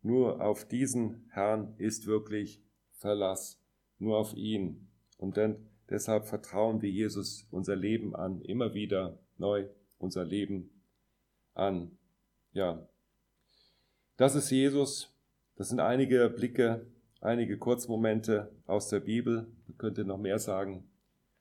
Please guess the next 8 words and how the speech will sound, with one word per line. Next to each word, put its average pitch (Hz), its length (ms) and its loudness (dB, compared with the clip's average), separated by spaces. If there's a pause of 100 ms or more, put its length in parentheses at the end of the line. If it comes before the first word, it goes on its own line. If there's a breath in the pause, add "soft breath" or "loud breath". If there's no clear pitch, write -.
(160)
aber 95 220 -2
ich 92 120 -6
möchte 95 280 -6
hiermit 95 300 -4
schließen 117 600 -4 (720)
und 90 160 -10
sage 95 300 -4
hiermit 95 500 -6